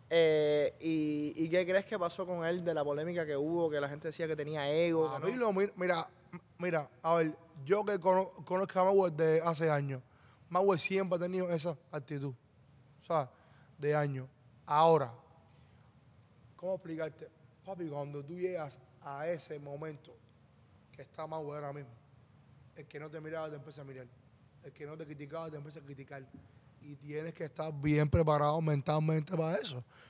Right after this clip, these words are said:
Speaker 2: Él no está, él, él no estaba bien preparado para ese momento. O sea, fíjate que él, a él lo empezaron a atacar en las redes y, y,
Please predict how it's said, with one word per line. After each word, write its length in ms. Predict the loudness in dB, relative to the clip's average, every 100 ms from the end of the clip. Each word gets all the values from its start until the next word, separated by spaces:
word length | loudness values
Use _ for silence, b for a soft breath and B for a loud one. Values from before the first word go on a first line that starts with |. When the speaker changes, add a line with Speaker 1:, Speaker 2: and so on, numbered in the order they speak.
| b _
Speaker 2:
Él 340 | 2 6 6 4
no 140 | 0
está, 300 | 2 0 2
él, 300 | 2 2 2 -4
él 300 | 4 6 6 -2 -10
no 460 | -4 0 4 4 2 -8 _ _
estaba 520 | -6 -2 2 4 4 0 -4
bien 200 | 4 6
preparado 420 | 6 4 6 6
para 180 | 6 6
ese 220 | 4 2 0
momento. 360 | 0 -4 -6 -20 b b b b b
O 20 |
sea, 240 | 4 6 6
fíjate 260 | 4 4 6
que 180 | 8 6
él, 160 | 4 -4 B B B -2
a 140 | 2
él 80 | 2
lo 40 | 0
empezaron 320 | 0 2 4
a 20 |
atacar 280 | 4 4 2 0
en 120 | 0
las 120 | 2
redes 280 | 4 4 4
y, 140 | 2 2
y, 200 | 0 2